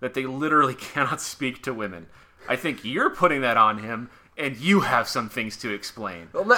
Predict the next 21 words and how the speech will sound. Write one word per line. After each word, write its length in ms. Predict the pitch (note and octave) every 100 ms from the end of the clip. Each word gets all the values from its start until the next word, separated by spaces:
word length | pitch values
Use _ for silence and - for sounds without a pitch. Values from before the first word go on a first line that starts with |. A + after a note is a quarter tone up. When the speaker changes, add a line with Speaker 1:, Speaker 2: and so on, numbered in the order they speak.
| -
Speaker 2:
I 120 | G3
just 240 | A3+ B3 -
was 160 | A3
trying 300 | - A#3+ A#3
to 60 | G#3
figure 240 | B3 G#3+ A3+
out, 220 | F#3+ D3
why 160 | F3 A#3
would 160 | B3
they 120 | A#3+
give 220 | F#3 A3 F3+
him 500 | G3 G#3+ F#3 C#3+ - -
this 300 | B2 D3 F3+
quirk? 580 | - - A#3+ G3 - -
What 480 | - D3 E3 B3+ -
possible 580 | - G#3 A#3+ B3 G#3 G#3
reason 380 | G3 G3+ F3 D3+
were 120 | D3+
they, 140 | D3+ D3
like, 240 | D3 D3
um, 180 | D3